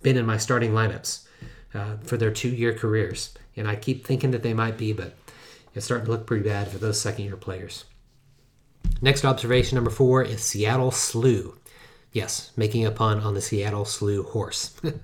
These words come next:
<laughs> Seattle is imploding. It's the worst the off-, the team has looked under Coach Carroll and under Russell Wilson. The Seahawks traditionally won with great defense and a strong running game, while Russell Wilson was one of the most,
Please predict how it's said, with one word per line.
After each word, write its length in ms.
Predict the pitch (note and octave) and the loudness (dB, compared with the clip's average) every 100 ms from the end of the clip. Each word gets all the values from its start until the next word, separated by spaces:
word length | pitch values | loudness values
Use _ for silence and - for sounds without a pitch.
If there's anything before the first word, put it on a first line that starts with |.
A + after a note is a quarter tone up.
| - | -14
<laughs> 360 | - - - | -16 -16 -16
Seattle 640 | - - A#2+ A#2+ D3 C3+ - - - | -6 2 6 8 8 6 2 -8 -10
is 180 | - A#2 | -2 0
imploding. 680 | A#2+ G#2+ - B2+ D3+ C#3 G#2 - - - - - - | 2 -2 0 6 8 8 4 -2 -14 -16 -16 -14 -6
It's 180 | A#2 - | -6 -2
the 80 | A#2 | 2
worst 420 | B2 C#3+ D3 - | 6 6 4 -2
the 140 | A#2 | -2
off-, 280 | - B2 C3 | 0 2 2
the 260 | B2+ A2+ G#2 | 0 0 0
team 280 | - C3+ | 2 2
has 200 | A#2+ G#2+ | 4 2
looked 220 | B2+ B2 B2+ | 0 2 0
under 160 | A2+ | 0
Coach 260 | G#2+ A#2+ - | 0 -2 -2
Carroll 440 | - B2 B2 B2 | 0 2 2 0
and 160 | A2 G#2 | -2 -2
under 180 | G#2 G#2 | -2 0
Russell 300 | A#2 - A2 | 0 2 2
Wilson. 480 | A#2+ A#2 B2+ A#2 A2+ - - - - | 2 2 0 -2 -6 -16 -18 -20 -10
The 80 | G#2+ | -6
Seahawks 440 | - B2 A#2+ A2+ | 0 2 2 0
traditionally 480 | - G#2+ A2 A#2+ G#2+ | 0 0 2 2 2
won 300 | G2+ A2+ A#2+ | 4 2 2
with 120 | G2+ | 0
great 240 | - A#2 A2 | 0 0 0
defense 440 | A2+ A2+ A#2 A2 | -2 0 0 0
and 80 | G#2+ | -4
a 40 | |
strong 280 | - A#2 A2 | -2 0 2
running 240 | A2+ A#2 | 2 2
game, 260 | A2 A2+ A2+ | 4 2 2
while 160 | G#2+ G2 | 0 0
Russell 280 | A#2 - | 0 0
Wilson 480 | G2+ C#3 D3 A2 G#2+ - - - - | 2 4 4 2 0 -4 -20 -14 -4
was 160 | G#2+ | 0
one 60 | A#2+ | 2
of 60 | |
the 60 | A#2 | 2
most, 380 | A#2 A#2 - | 2 2 -2